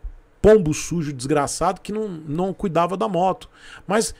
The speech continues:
tinham pessoas que cuidavam da moto e dava pau. Agora tem gente aí que tem C B trezentos, C-Bomba, como meu queri-, querido Felipe Lima, Filipão, que eu mando meu beijo, ele tem uma C-Bomba que não deu pau até hoje.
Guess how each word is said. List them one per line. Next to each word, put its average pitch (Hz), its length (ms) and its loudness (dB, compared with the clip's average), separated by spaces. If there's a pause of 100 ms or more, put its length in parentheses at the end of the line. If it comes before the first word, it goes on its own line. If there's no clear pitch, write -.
(120)
tinham 269 180 -2
pessoas 233 300 0
que 214 100 -10
cuidavam 196 560 2
da 165 100 0
moto 180 300 -4
e - 20 -10
dava 240 280 0
pau. 214 280 2 (220)
Agora 214 300 2
tem 247 200 -2
gente 165 380 -2
aí 156 100 4
que 147 140 -8
tem 147 220 0
C 143 160 -2
B 135 120 2
trezentos, 120 380 -2
C-Bomba, 143 560 0
como 147 160 -4
meu 151 140 0
queri-, 156 280 -2 (360)
querido 196 280 0
Felipe 160 360 -4
Lima, 135 400 -4 (160)
Filipão, 151 580 0 (140)
que - 100 -18
eu 127 60 0
mando 131 180 -2
meu 113 120 -4
beijo, 151 360 4 (320)
ele 147 160 2
tem 156 160 0
uma 180 80 -2
C-Bomba 180 420 -2
que 247 140 -6
não 294 100 0
deu 285 140 2
pau 208 220 2
até 214 160 0
hoje. 165 340 0